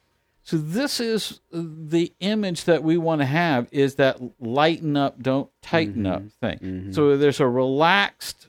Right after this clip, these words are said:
Speaker 1: focus. There is a
Speaker 2: Mm-hmm.
Speaker 1: sense of the thing that, uh, that tension actually does not allow me to perform better.
Speaker 2: Mm-hmm.
Speaker 1: It's actually working against me. So this is the,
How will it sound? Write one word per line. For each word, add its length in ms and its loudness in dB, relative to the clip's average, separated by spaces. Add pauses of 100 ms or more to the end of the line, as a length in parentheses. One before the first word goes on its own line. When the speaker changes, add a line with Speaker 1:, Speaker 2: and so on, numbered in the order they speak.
(160)
Speaker 1:
focus. 800 -2
There 160 -2
is 120 -6
a 40 -2
Speaker 2:
Mm-hmm. 80 -2
Speaker 1:
sense 380 -4
of 160 0 (240)
the 100 -2
thing 320 0
that, 220 0
uh, 140 -2 (320)
that 260 0
tension 760 0
actually 720 -2
does 360 0
not 300 0
allow 520 2
me 220 0
to 200 -8
perform 580 -4
better. 480 0 (160)
Speaker 2:
Mm-hmm. 240 -6
Speaker 1:
It's 220 2
actually 440 0
working 460 -2
against 380 -6
me. 140 -6 (440)
So 100 -2
this 280 -2
is 140 0
the, 720 -2